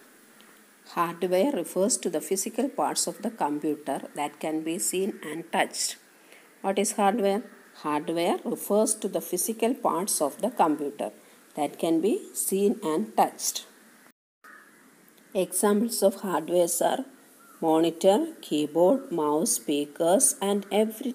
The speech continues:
tiny nuts and screw inside the computer are ref-,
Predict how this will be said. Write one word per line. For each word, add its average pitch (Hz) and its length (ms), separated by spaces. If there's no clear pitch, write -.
tiny 208 520
nuts 165 520
and 156 280
screw 196 500
inside 160 500
the 156 120
computer 156 680
are 240 200
ref-, 156 240